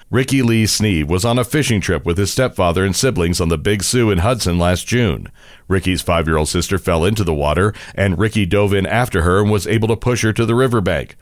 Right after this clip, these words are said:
Authorities say Ricky was caught in an undertow in deeper water. He was carried out about fifty feet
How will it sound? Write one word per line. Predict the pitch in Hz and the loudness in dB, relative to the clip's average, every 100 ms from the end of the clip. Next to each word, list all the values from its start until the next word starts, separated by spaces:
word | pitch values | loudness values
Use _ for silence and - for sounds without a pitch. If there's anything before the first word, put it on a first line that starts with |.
| - - - | -20 -20 -6
Authorities | 85 85 98 90 87 | -2 0 2 2 0
say | 98 87 | 0 2
Ricky | 87 92 | 0 0
was | 87 78 | 0 -2
caught | - 95 | 0 0
in | 85 71 | 0 0
an | 71 | 0
undertow | 98 127 101 98 104 | 0 0 0 0 0
in | 110 | 2
deeper | 85 78 90 | 0 0 2
water. | 98 104 76 - - - - | 2 2 0 -4 -12 -20 -4
He | 98 | 0
was | 90 - | 2 0
carried | 104 95 | 0 2
out | 87 90 | 2 2
about | 87 78 76 | 2 0 0
fifty | 90 78 76 | -2 -2 -4
feet | - 127 135 | -2 -2 -2